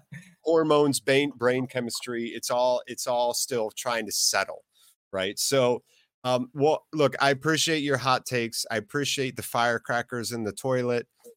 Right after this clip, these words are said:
Speaker 2: and I, I always enjoy our chats, and I'm very much looking forward to learning more about, um, U K foods from you throughout the course of these episodes. So if anybody wants to give you a follow, what's your Twitter handle?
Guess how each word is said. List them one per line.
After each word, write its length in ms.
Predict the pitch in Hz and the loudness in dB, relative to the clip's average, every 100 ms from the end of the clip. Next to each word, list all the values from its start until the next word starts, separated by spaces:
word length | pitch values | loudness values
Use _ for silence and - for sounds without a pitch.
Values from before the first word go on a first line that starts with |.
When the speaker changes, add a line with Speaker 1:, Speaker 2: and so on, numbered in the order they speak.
| _ | _
Speaker 2:
and 240 | 110 104 101 | -2 -2 0
I, 220 | 101 98 | 0 0
I 120 | 104 | 2
always 320 | 113 127 131 113 | 2 2 0 -2
enjoy 280 | 101 117 110 | -2 0 0
our 100 | 104 | 0
chats, 360 | - 107 104 | 0 0 0
and 120 | - | -2
I'm 120 | 107 95 | -4 -6
very 300 | 107 127 139 | 0 2 2
much 260 | 139 131 - | 2 0 -2
looking 240 | 120 113 | -8 -8
forward 300 | 110 120 113 | -8 -2 -2
to 120 | 95 95 | -4 -6
learning 380 | 107 113 107 | -2 0 0
more 480 | 101 117 156 156 151 - | -2 0 2 4 2 0
about, 480 | 117 120 123 120 - _ _ _ _ | 0 2 4 2 -4 _ _ _ _
um, 260 | 110 107 104 | -2 -2 -2
U 260 | 110 110 127 | -4 -2 -2
K 300 | 127 131 120 | -2 -4 -4
foods 560 | - - 113 110 98 - | -4 -2 0 0 0 -2
from 260 | - 107 95 | -2 -4 -2
you 400 | 98 95 95 - _ _ _ _ - | -4 -2 -4 -8 _ _ _ _ -6
throughout 480 | 104 107 98 101 - | 0 4 4 2 -2
the 80 | 98 | -8
course 400 | - 107 98 101 | -4 -2 -2 -4
of 160 | 80 | -6
these 320 | 92 90 87 - | -8 -6 -6 -6
episodes. 680 | 110 - 92 - 98 92 - | -8 -6 -4 -2 -2 -2 -2
So 340 | 113 101 104 - | 0 0 0 -2
if 180 | 123 | -2
anybody 360 | 151 160 147 147 | 0 0 0 2
wants 240 | 139 135 - | 2 2 0
to 80 | |
give 240 | 127 131 120 | -2 -2 0
you 160 | 123 | 0
a 40 | 117 | -2
follow, 580 | - 127 131 127 117 107 | 0 2 4 4 2 0
what's 300 | 110 131 - | 0 -4 -4
your 80 | 135 | -6
Twitter 320 | - 139 143 | -4 -2 -2
handle? 360 | 139 139 147 | -2 -6 -10